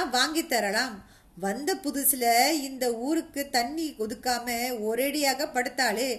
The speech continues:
அதுக்கு மருந்து செலவை சொல்லு, அப்புறம் நினைச்சா சினிமா பார்க்க காசு, சோப்பு வாங்க காசு, எண்ணெய் வாங்க காசுன்னு எத்தனைக்கெல்லாம் கொடுத்திருக்கேன்.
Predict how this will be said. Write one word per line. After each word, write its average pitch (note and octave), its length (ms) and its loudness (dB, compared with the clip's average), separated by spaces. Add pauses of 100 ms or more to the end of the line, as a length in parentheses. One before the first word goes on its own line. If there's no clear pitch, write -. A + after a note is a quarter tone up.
(360)
அதுக்கு D4+ 440 0
மருந்து C#4 440 2
செலவை C4+ 380 0
சொல்லு, A3+ 400 0 (380)
அப்புறம் D#4+ 480 0
நினைச்சா C#4+ 460 0
சினிமா E4 500 2
பார்க்க A#3 400 -2
காசு, A#3+ 540 0 (320)
சோப்பு E4+ 520 2
வாங்க A3+ 420 0
காசு, A3+ 460 2 (360)
எண்ணெய் D#4 420 0
வாங்க B3 480 0
காசுன்னு A#3 600 0 (140)
எத்தனைக்கெல்லாம் D#4+ 800 -2
கொடுத்திருக்கேன். E4 720 -2